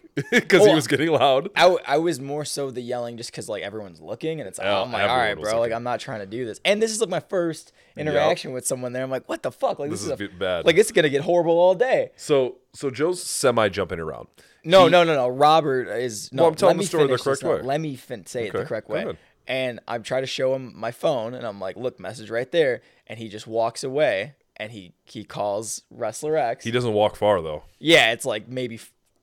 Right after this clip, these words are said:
Speaker 2: four or five feet. And then he goes, uh,
Speaker 1: Loud,
Speaker 2: he,
Speaker 1: too.
Speaker 2: he's like, "Uh, Joe Alonzo, uh, extra today? Is he, is, is this correct?"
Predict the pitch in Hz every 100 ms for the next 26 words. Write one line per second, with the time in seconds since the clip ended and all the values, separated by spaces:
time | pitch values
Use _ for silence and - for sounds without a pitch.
0 | - _ - - 123 117 117 107 127 101
1 | - _ - _ _ _ - 131 131 127
2 | 120 120 123 110 107 101 95 92 85 -
3 | _ 80 82 78 78 160 156 127 120 135
4 | 135 120 - - 151 180 196 185 127 98
5 | 60 _ _ _ - 110 113 - 151 -
6 | 208 220 269 294 269 139 127 131 131 123
7 | 135 117 143 160 196 -